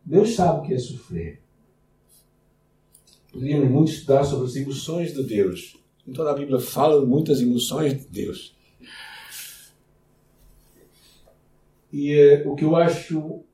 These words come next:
imprescindível para, e a razão pela qual nós nos podemos alegrar é que este Rei eterno, aquele que reina para sempre, está no nosso meio, habita em nós, no nosso meio. Nós nos podemos alegrar, os nossos pecados estão perdoados.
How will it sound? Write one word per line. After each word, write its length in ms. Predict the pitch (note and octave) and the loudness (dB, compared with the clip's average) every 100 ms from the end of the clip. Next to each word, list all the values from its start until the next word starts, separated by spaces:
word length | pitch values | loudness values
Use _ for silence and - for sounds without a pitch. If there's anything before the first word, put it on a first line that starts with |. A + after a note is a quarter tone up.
| _ _ _ _ - | _ _ _ _ -2
imprescindível 960 | F#3 F#3+ E3+ E3+ E3+ G3 G3+ F3 C#3+ | 0 2 2 2 2 2 2 4 2
para, 300 | D3 E3 - | 0 -4 -4
e 100 | D#3 | -4
a 80 | D3 | -4
razão 300 | D3+ D3 F#3+ | -2 0 0
pela 160 | F#3 E3+ | -2 0
qual 180 | F3 | 0
nós 200 | D#3+ D#3 | -2 -6
nos 100 | C#3+ | -8
podemos 300 | D#3+ D3 C#3 | -4 -2 0
alegrar 460 | C#3+ C#3 C#3 E3 E3+ | 0 0 2 2 2
é 80 | E3 | 0
que 80 | D3+ | -6
este 180 | - | -4
Rei 600 | C#3+ B2 D#3 F3+ G3+ F3 - | -4 0 4 6 4 2 -2
eterno, 380 | C3+ C#3+ C#3 | 0 2 0
aquele 180 | C3 D#3+ | -2 -4
que 260 | D3+ C#3+ C3 | -2 0 2
reina 300 | D#3+ G3+ G3 | 2 4 2
para 180 | F3 - | 0 -2
sempre, 440 | - C#3 B2+ A#2+ | -4 -4 -4 -4
está 180 | - C#3+ | -6 -6
no 120 | C3+ | -6
nosso 400 | B2+ - - G#3 | -6 -8 -10 -6
meio, 200 | D3 A3 | -4 -4
habita 340 | D3 D3 D3+ | -4 -4 -2
em 120 | D3 A#2+ | -2 -2
nós, 480 | A#2 A2+ F#2+ G2 - _ _ - | -4 -6 -6 -8 -12 _ _ -20
no 120 | - | -14
nosso 260 | A#2+ - - | -12 -14 -16
meio. 120 | G2+ - - _ _ _ _ _ _ _ _ _ _ _ - | -20 -20 -20 _ _ _ _ _ _ _ _ _ _ _ -4
Nós 140 | D3+ | -4
nos 80 | - | -2
podemos 260 | D3+ C#3+ | -2 2
alegrar, 340 | C3+ C3 D3 C#3 | 2 4 4 4
os 80 | C3+ | 4
nossos 260 | C3+ - | 2 0
pecados 300 | - C3+ C3 | -4 -4 -4
estão 240 | - A#2+ A2 | -4 -6 -6
perdoados. 800 | G2+ F#2 A#2 E3 D#3 - - | -8 -4 -2 -2 -4 -12 -20